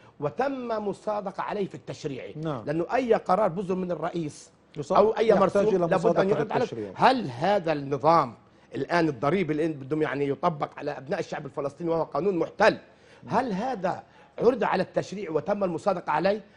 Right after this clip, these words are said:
Speaker 1: أتمنى عليهم أن يعطوني يعني قرارا بالمصادقة عليه في المجلس
Speaker 2: هل
Speaker 1: التشريعي.
Speaker 2: فرض من قبل حكومة يا،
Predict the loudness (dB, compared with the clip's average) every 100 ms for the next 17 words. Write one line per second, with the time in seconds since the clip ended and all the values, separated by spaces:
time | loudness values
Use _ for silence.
0 | -2 0 2 0 0 -2 -2 -4 -4 -4
1 | -2 -2 -4 -4 -2 -2 -4 -16 -6 -2
2 | -2 0 4 6 6 6 2 0 -4 -2
3 | 0 0 -2 -4 -2 -2 -4 -4 -4 -4
4 | -6 -12 -6 -4 -2 -2 0 0 -2 -2
5 | -2 -2 -6 -6 -8 -8 -8 -10